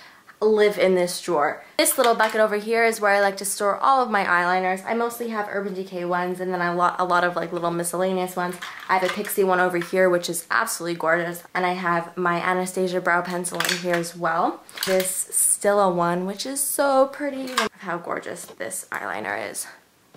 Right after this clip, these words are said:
Hello, look at that. Right next to my eyeliners, this is where I like to keep all of my bases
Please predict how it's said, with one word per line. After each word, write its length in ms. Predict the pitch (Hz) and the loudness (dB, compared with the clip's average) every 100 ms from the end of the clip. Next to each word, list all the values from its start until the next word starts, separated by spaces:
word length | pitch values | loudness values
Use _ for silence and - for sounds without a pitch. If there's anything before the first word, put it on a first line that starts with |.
| - _ _ - | -20 _ _ -2
Hello, 480 | 277 214 156 170 - _ _ | 2 4 4 2 -4 _ _
look 120 | 220 | -10
at 120 | 214 | -8
that. 320 | 196 156 - - _ _ _ _ _ _ | -4 -2 -4 -8 _ _ _ _ _ _
Right 180 | 254 254 | 2 4
next 300 | 247 233 - | 4 2 -2
to 60 | 240 | 0
my 140 | 220 | 2
eyeliners, 640 | 214 202 208 208 208 202 202 | 4 4 2 2 2 0 -2
this 160 | 196 | -4
is 160 | 202 190 | -4 0
where 120 | 196 | 2
I 80 | 190 | 4
like 160 | 190 190 | 2 0
to 60 | |
keep 200 | - 196 - | -4 -6 2
all 200 | 208 214 | 4 4
of 140 | 202 | 4
my 180 | 202 190 | 2 2
bases 760 | 185 185 180 180 180 175 175 | 2 2 2 2 2 2 2